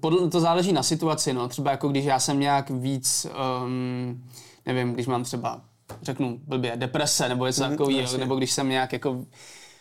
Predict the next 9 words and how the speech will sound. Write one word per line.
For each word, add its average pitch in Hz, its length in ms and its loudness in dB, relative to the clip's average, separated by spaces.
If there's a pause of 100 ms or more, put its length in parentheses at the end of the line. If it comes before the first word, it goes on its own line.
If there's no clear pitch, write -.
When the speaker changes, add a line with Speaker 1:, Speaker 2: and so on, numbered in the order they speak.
(120)
Speaker 1:
ehm, 127 600 0 (140)
emoce 156 380 2
ve 139 100 2
mně 139 160 2
víc 131 240 -2
nějak 131 300 0
jako 131 420 0
pracujou, 139 360 0
Speaker 2:
Jo. 123 220 -2